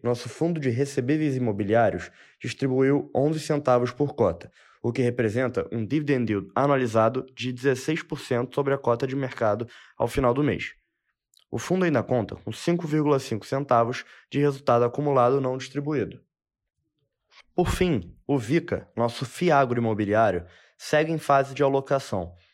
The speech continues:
já tendo alocado mais de setenta e quatro por cento do valor captado na segunda emissão de cotas do fundo e distribuído doze centavos por cota no mês. Para comentar em maiores detalhes os resultados de janeiro dos nossos fundos,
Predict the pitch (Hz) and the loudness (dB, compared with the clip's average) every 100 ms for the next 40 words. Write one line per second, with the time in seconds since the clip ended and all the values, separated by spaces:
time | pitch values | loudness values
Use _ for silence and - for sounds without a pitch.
0 | _ - 113 113 113 113 110 113 113 123 | _ -2 0 2 2 2 0 2 0 0
1 | 113 110 123 123 - 127 - 151 151 - | -2 -2 -2 -4 -4 -2 -2 -4 -6 -2
2 | 131 - - 123 - 107 110 127 127 120 | -2 -2 -8 -8 -6 -6 -4 -2 2 2
3 | 120 - 127 - 113 113 120 - - _ | 0 -4 -6 0 2 0 -4 -14 -20 _
4 | - 139 - 131 143 147 143 139 135 - | -6 -4 -2 -2 0 0 -2 -4 -4 -2
5 | 131 135 156 - 107 87 - _ _ _ | -2 -2 -8 -6 -6 -6 -8 _ _ _
6 | _ 113 110 - 117 113 110 110 120 - | _ -4 -2 -2 -2 0 0 0 -4 -12
7 | _ 117 127 131 127 131 120 113 110 - | _ 0 2 2 0 -4 2 2 2 -4
8 | 123 - 104 - 123 113 - - - - | -6 0 0 2 0 -2 -4 -8 -10 -14
9 | _ _ _ _ _ _ _ _ _ _ | _ _ _ _ _ _ _ _ _ _
10 | _ - 156 165 175 175 196 196 170 143 | _ -2 -2 0 -2 0 0 2 2 2
11 | 135 123 120 107 92 90 - - 107 110 | 2 0 0 0 -2 -4 -14 -14 -8 -6
12 | 104 127 120 107 101 104 101 98 98 95 | -2 -4 -2 -4 -4 -2 -2 -2 -2 -4
13 | 92 - - 127 98 - | -8 -10 -6 -6 -6 -10